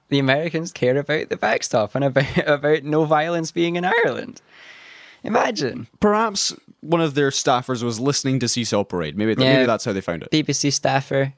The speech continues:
Speaker 1: who was listening to the show, please let us know. Get in touch. We won't actually out you because then you'll probably lose your job or something. Uh, but we'd like to
Speaker 2: Okay.
Speaker 1: hear. <laughs>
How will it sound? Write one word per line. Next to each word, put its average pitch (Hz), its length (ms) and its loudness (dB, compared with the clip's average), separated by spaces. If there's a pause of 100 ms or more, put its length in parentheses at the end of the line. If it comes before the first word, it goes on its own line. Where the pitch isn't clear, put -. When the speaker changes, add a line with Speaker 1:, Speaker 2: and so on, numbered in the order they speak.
Speaker 1:
who - 120 -4
was 131 140 0
listening 131 280 -2
to - 80 -10
the 135 80 0
show, 135 160 -2
please 143 280 0
let 139 160 0
us 131 100 0
know. 127 400 2 (240)
Get 131 140 0
in 127 80 -4
touch. - 480 -2
We 135 160 0
won't 147 160 2
actually 139 380 -2
out 110 160 0
you 117 160 -4
because 113 280 -8
then 101 180 0
you'll 92 300 -2
probably 98 280 -4
lose 95 220 -4
your 92 100 -6
job 87 420 -4
or 95 80 -6
something. 92 520 -8 (720)
Uh, 90 300 -4
but 143 80 0
we'd 175 140 2
like 180 100 0
to 143 60 4
Speaker 2:
Okay. 131 180 2
Speaker 1:
hear. 92 280 -6 (200)
<laughs> 147 100 -4